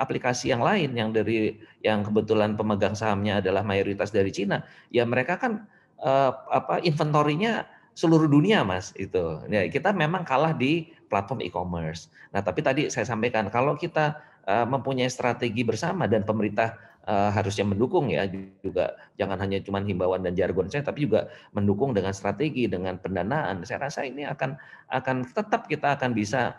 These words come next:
eee, meraih hati konsumen. Dan konsumen Indonesia itu loyal loh, kalau menurut pandangan kami ya. Dia kalau diarahkan dan produknya itu memang, apa, terbukti tadi saya bilang ya, bersaing,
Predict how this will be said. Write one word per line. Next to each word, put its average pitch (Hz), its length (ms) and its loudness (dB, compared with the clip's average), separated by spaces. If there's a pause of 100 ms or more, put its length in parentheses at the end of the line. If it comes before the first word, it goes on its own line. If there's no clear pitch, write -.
(140)
eee, 98 320 0
meraih 101 460 0 (420)
hati 101 160 -4
konsumen. 101 560 -2
Dan 113 320 0
konsumen 139 320 0
Indonesia 139 400 -2
itu 185 80 0
loyal 139 320 4
loh, 80 140 -2 (260)
kalau 92 160 -2
menurut 107 240 -2
pandangan 104 320 0
kami 113 320 0
ya. 104 80 -12 (240)
Dia 135 160 4
kalau 120 320 4
diarahkan 107 960 0
dan 107 160 -2
produknya 107 480 2
itu 104 80 -2
memang, 104 400 0 (300)
apa, 117 400 0
terbukti 104 560 0
tadi 101 320 0
saya 101 80 2
bilang 98 240 0
ya, 98 160 -2
bersaing, 92 720 0